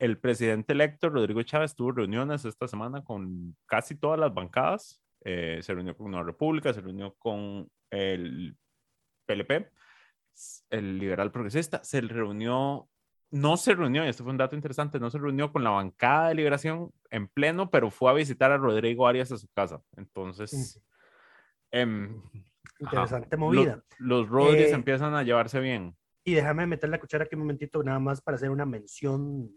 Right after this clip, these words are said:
Speaker 2: de honor,
Speaker 1: Ujú.
Speaker 2: porque el único partido, la única fracción que abiertamente, eh, fue transparente en los temas hablados, sus expectativas, su agenda, todo de lo que se habló en la reunión,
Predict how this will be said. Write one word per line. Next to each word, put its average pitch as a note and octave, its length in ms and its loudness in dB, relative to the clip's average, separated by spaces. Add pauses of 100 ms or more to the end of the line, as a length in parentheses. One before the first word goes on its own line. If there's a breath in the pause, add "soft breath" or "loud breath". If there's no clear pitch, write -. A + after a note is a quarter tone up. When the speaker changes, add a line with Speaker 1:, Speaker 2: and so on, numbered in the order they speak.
Speaker 2:
de B2 80 -4
honor, A#2+ 500 -4 (280 soft breath)
Speaker 1:
Ujú. A#2 320 -8
Speaker 2:
porque D3+ 400 2
el C#3+ 100 0
único F#3+ 300 -2
partido, D#3 520 -2
la C3 80 0
única C#3+ 240 -4
fracción C3+ 800 -4
que - 120 -10
abiertamente, C#3+ 1040 -4 (160)
eh, G2+ 800 -12
fue C#3+ 100 -4
transparente D3 840 -6
en G#2 60 -12
los - 140 -16
temas C3 300 -8
hablados, B2+ 840 -4 (420 soft breath)
sus B2 200 -8
expectativas, C#3 1120 -2
su - 480 -16
agenda, C#3 800 -2 (500)
todo F3+ 420 2
de B2+ 120 -4
lo A#2 100 -4
que A#2+ 80 -12
se - 80 -10
habló A#2 160 -4
en D3+ 60 0
la E3 60 0
reunión, D#3 400 -4